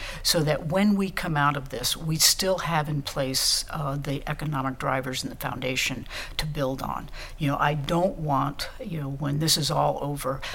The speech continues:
uh, for things to be in Kansas like they were in January twenty nineteen when I came in, you know, and our roads were <laughs> crumbled and, you know, we, we had to rebuild the infrastructure. I'm trying to avoid that,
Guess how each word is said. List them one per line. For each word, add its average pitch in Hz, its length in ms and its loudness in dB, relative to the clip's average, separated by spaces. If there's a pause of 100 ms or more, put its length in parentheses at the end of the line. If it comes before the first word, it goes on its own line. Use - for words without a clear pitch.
(160)
uh, 147 220 0
for 139 300 -2
things 170 260 -2
to - 80 -4
be 147 140 -2
in 143 100 -2
Kansas 135 460 -2
like 131 180 -6
they 139 80 -6
were 135 240 -4
in 131 80 -4
January 135 480 -2
twenty 131 260 -4
nineteen 131 460 -4
when 131 140 -6
I 135 100 -4
came 135 320 -6
in, 135 220 -4 (400)
you 139 160 0
know, 135 100 -2
and 135 160 -2
our 131 120 0
roads 139 360 0
were - 80 -2
<laughs> - 100 0
crumbled 151 420 2
and, 135 280 -6
you 139 80 -4
know, 135 80 -4
we, 135 140 -4
we 143 320 -2
had 151 240 0
to 143 100 -2
rebuild 147 720 -2
the 135 160 -4
infrastructure. - 640 -4
I'm 131 160 -2
trying 165 380 4
to 147 80 2
avoid 135 500 -4
that, - 240 -4